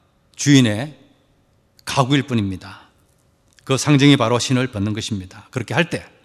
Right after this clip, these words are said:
어떻게 됩니까? 하나님께서 군대 장관을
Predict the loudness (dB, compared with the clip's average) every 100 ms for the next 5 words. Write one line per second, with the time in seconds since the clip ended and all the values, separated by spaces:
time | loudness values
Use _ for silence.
0 | _ _ _ _ -8 -6 -2 -4 -2 -4
1 | -6 -12 _ _ _ _ -4 -4 -4 -8
2 | -12 -12 -16 _ _ -12 -6 -4 -4 -2
3 | 0 0 -2